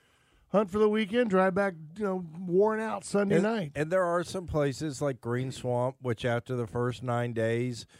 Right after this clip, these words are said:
Speaker 2: or Richland after the first nine days of the,
Speaker 1: Chassahowiska.
Speaker 2: the, the deer season, are open for people to come and go as they please in
Speaker 1: Yeah.
Speaker 2: there.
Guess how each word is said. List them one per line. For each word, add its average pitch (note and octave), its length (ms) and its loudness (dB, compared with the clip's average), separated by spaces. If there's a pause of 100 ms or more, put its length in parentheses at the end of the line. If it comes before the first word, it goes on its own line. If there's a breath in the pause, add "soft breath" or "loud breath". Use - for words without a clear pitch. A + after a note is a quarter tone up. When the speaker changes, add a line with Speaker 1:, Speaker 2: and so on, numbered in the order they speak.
(220 soft breath)
Speaker 2:
or A2+ 140 2
Richland B2 600 0
after A#2 280 -2
the A2+ 100 0
first A#2 360 -2
nine A#2 280 -2
days A2 300 -2
of A2 80 4
the, G#2 40 6
Speaker 1:
Chassahowiska. A2+ 680 2
Speaker 2:
the, F#3+ 80 -4
the A2+ 80 0
deer C3 300 0
season, A#2+ 480 -2
are A#2 320 2
open A#2 340 -4
for G#2 200 -6
people A2 360 -6
to G2+ 100 -6
come G#2+ 280 -4
and G#2 120 -6
go G2+ 260 -2
as F#2 160 -6
they F#2 140 -6
please G2+ 440 -6
in F#2+ 80 -2
Speaker 1:
Yeah. G2+ 100 0
Speaker 2:
there. F#2+ 220 -2